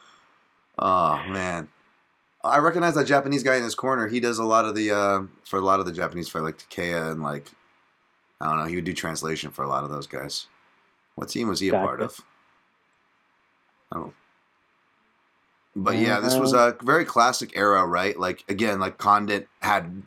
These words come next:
Speaker 1: his own fights like these in the W E C at welterweight, right? Against the judo boxer guy. He was a judoka, but they learned boxing for M M A, and they ended up being bangers, for better or worse, right?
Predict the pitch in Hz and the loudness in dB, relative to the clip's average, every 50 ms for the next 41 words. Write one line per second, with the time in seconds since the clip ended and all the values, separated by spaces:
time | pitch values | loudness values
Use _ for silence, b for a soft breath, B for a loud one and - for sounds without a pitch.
0 | - - - - 101 120 127 113 120 107 101 - - 98 95 - - 92 90 85 | -18 -18 -8 -2 0 2 4 4 2 2 2 2 2 2 2 2 0 -2 -2 -2
1 | 73 90 90 90 87 80 87 87 87 90 92 87 90 87 87 92 98 92 - - | -2 -2 -2 0 0 0 -2 -2 0 0 0 0 0 0 0 0 0 0 0 0
2 | 92 85 82 82 80 78 80 80 80 80 80 82 82 82 80 71 85 90 90 95 | 0 0 -2 -2 -2 -2 -2 -2 -2 -2 -2 -2 -2 -2 0 0 2 2 2 0
3 | - - B B B B B B 98 95 107 101 - - 104 104 87 85 107 117 | -2 -6 B B B B B B 0 0 0 0 0 0 -2 0 2 4 6 6
4 | 113 113 110 98 87 101 101 - - - 101 92 80 87 82 80 80 87 92 95 | 8 8 6 8 8 8 8 6 4 0 -4 -2 0 0 2 2 2 2 0 0
5 | 95 95 98 95 90 98 117 117 139 165 165 - 113 107 107 104 101 - b b | 2 2 2 2 2 4 6 8 8 6 6 4 2 2 2 2 0 -4 b b
6 | b b b b b - 113 - 110 110 107 110 107 104 92 - 101 95 101 - | b b b b b -2 0 2 2 4 4 4 4 4 4 6 4 4 4 2
7 | - - 113 107 104 95 - - 101 98 95 92 92 95 - - 98 98 98 92 | -2 -4 -2 -2 -2 -4 -2 0 2 2 4 2 2 0 0 -2 -2 -2 -2 -2
8 | 92 95 95 92 90 92 90 90 90 87 87 90 90 87 85 80 90 87 87 85 | 0 0 0 -2 -2 -2 -2 -4 -4 -4 -2 -2 -4 -4 -4 -4 -4 -6 -4 -4
9 | 80 82 85 82 80 76 67 69 - - - - 87 80 85 85 85 80 80 80 | -4 -4 -4 -4 -6 -8 -10 -10 -10 -8 -6 -6 -4 -2 -2 -2 -2 -2 -2 -4
10 | 80 80 78 73 78 - - 87 85 90 98 - | -4 -4 -4 -4 -4 -4 -2 -2 -2 -2 -4 -6